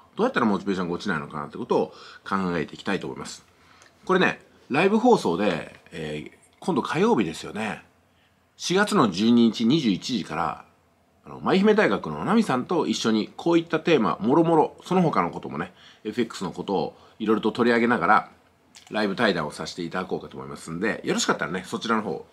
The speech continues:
来てください。え、必ずね、皆様のエフエックスを続けるため、そして勝つためのヒントがたくさん見つかると思います。また、事前のクエスチョンも募集してますので、こんなことを話題にしてほしいよっていう方がいらっしゃいましたら、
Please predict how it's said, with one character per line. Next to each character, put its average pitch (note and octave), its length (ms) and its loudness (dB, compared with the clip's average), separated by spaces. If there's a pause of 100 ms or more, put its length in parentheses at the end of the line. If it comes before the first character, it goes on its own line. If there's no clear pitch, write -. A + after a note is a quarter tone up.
(180)
来 - 80 -14
て G2 100 -8
く - 100 -12
だ - 80 -12
さ - 160 -12
い。 - 120 -10 (160)
え、 B2+ 100 -4
必 A#3+ 280 4
ず G#3+ 80 -2
ね、 D3+ 220 0 (120)
皆 D#3+ 160 2
様 E2+ 220 -2
の F#2 180 -2 (460)
エ B2 100 -2
フ D#3 120 0
エ - 40 2
ッ D3+ 60 -8
ク - 80 -16
ス - 80 -4
を C2+ 140 -4
続 A2+ 220 -6
け A#2+ 100 4
る G#2 80 2
た G#2 120 0
め、 G2 140 -2
そ - 100 -8
し - 80 -4
て C3+ 60 -4
勝 - 200 -2
つ - 60 -12
た C3 80 2
め A2+ 80 2
の E2 100 -2
ヒ C3 140 -2
ン G#2+ 60 0
ト G2 100 -2
が A2+ 260 0
た - 80 -14
く - 80 -12
さ C#3 80 0
ん B2 60 2
見 A#2 80 2
つ - 80 -14
か B2 80 0
る G#2 80 0
と F#2+ 60 -8
思 D#2 100 -6
い - 20 -10
ま D#2+ 80 -10
す。 - 160 -20 (320)
ま D3+ 100 -2
た、 - 220 0
事 B2+ 180 -4
前 F#3 100 6
の F3+ 320 4 (200)
ク D#3 120 2
エ - 20 4
ス D3+ 80 -4
チ - 80 -2
ョ - 20 0
ン E2+ 80 -2
も F#2+ 300 -2
募 A2 100 -2
集 A#2 160 -2
し A2 40 -2
て - 80 -8
ま A2 100 0
す - 100 -10
の E2+ 80 -6
で、 E2+ 260 -6 (280)
こ F#3 120 -2
ん G3+ 40 2
な G#3 80 6
こ G3+ 80 2
と G3 80 6
を - 20 6
話 A2 100 8
題 G2+ 140 6
に G#2 80 2
し - 60 -4
て A#2+ 60 2
ほ G2+ 60 2
し - 140 -4
い F#2 40 0
よ F2 220 -2
っ - 220 -20
て D#2+ 80 -12
い D#2 40 -10
う - 20 -12
方 - 220 -6
が D2 200 -6
い F#2+ 60 -8
ら A#2+ 40 -4
っ A#2 40 -2
し - 80 -4
ゃ C3 40 0
い - 20 2
ま B2 80 -2
し - 60 -10
た E2+ 80 -4
ら、 - 120 -8